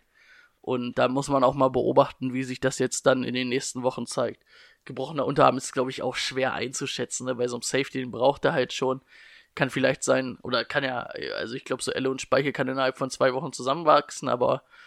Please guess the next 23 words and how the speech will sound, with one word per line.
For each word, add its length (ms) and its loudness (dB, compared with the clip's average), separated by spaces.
ob 140 -2
man 160 2
sich 140 -6
dann 160 -2
sicher 300 4
fühlt 260 -4
und 60 -4
ob 120 -4
das 160 -2
alles 240 -2
fit 180 -2
ist, 220 0
weiß 220 0
ich 80 -6
man 160 -2
auch 240 -4
nicht. 240 -8
Also 120 0
deswegen, 320 -6
da 120 0
war 80 2
auch 180 -4
noch 220 -6